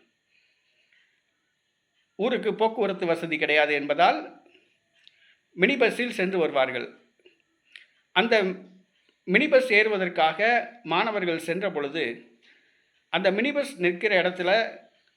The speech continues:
இரண்டு நாட்களுக்கு முன்பாக பள்ளி மாணவர்களுக்குள்ள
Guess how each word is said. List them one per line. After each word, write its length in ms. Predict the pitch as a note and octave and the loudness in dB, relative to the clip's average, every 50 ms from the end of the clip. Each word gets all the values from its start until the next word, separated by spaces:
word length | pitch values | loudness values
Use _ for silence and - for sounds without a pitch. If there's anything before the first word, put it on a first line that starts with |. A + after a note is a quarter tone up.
| _ _ _ | _ _ _
இரண்டு 320 | - E3 F#3+ A#3 A#3 A3+ A3+ | -2 0 2 2 2 0 0
நாட்களுக்கு 500 | G#3+ G3+ B3 C4+ - C4 B3+ G#3+ G#3 G3+ | 0 0 0 0 -2 -4 -4 -4 -4 -4
முன்பாக 840 | F#3 D#3+ D#3+ E3+ F3 E3+ D3+ D3+ D3 - G3+ C#3 C3 B2+ - - - - _ _ _ _ _ _ _ _ _ _ _ | -6 -6 -4 -2 0 2 2 2 0 0 -2 -2 -2 -4 -6 -12 -20 -20 _ _ _ _ _ _ _ _ _ _ _
பள்ளி 400 | - G3 G#3+ C4 C#4+ D4+ C4 A#3 | 2 2 2 2 2 -4 -2 0
மாணவர்களுக்குள்ள 1040 | G3 F#3 G3 G#3 G#3 G3+ F#3+ F3+ F3 E3+ E3 E3 - E3 E3+ F3+ F#3+ A3 A3+ - - | 0 2 2 2 2 0 0 0 -2 -4 -6 -6 -6 -6 -2 0 2 2 0 0 -4